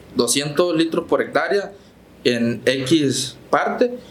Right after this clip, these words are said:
y que me tires, este, trescientos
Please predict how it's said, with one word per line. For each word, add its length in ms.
y 180
que 180
me 320
tires, 760
este, 840
trescientos 720